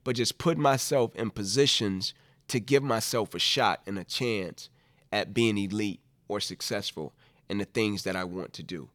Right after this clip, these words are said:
And so with me, with speaking and being on stage, I just wanna be effective.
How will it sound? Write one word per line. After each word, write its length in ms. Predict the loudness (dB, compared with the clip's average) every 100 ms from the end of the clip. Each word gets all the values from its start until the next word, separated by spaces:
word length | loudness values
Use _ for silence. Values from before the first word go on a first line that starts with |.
| _ _ -10
And 100 | -4
so 160 | 0
with 140 | 0 0
me, 180 | -2 -2
with 160 | -2
speaking 440 | -2 0 -2 -2 -4
and 140 | -2
being 200 | -2 -2
on 140 | -2
stage, 680 | -4 0 2 4 2 -4 -10 -14 _ _ -6
I 120 | -2
just 220 | 0 0
wanna 140 | 0 -2
be 160 | -4
effective. 720 | -8 -8 -8 -8 -14 -18 -20